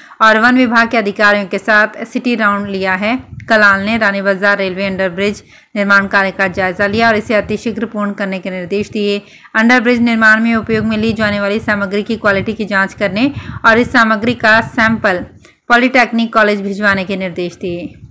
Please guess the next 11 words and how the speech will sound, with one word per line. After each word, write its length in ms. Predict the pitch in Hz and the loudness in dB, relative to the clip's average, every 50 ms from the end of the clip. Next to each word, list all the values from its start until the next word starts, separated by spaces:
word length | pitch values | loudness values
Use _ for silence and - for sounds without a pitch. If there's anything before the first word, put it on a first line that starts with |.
| - - - - - - _ _ _ _ _ _ _ _ - - _ _ _ _ _ 254 | -20 -20 -20 -20 -20 -20 _ _ _ _ _ _ _ _ -20 -20 _ _ _ _ _ -4
झुंझुनू 400 | 208 208 240 233 233 269 262 277 | 0 2 2 4 4 4 4 4
एसीबी 360 | 269 262 262 262 254 226 247 | 4 2 2 0 0 0 0
ने 120 | 240 254 254 | 0 0 0
चुड़ावा 440 | 254 254 226 233 226 220 226 233 | 2 2 2 4 4 4 4 4
के 120 | 233 - 254 | 2 2 0
व्यापारियों 520 | 233 226 214 208 220 214 214 214 226 233 | 0 2 2 4 2 2 2 2 -2 -2
से 180 | 226 233 240 214 | -2 -2 -2 -2
जन 200 | 190 226 247 254 | 0 0 0 0
संवाद 420 | 254 254 226 214 208 208 208 202 | 0 0 0 4 4 4 2 2
कार्यक्रम 480 | - 214 202 196 196 190 214 202 190 185 | 0 0 0 0 0 -2 -2 -2 -2 -4
किया। 340 | 190 - 220 214 202 202 | -4 -4 -2 -2 -2 -2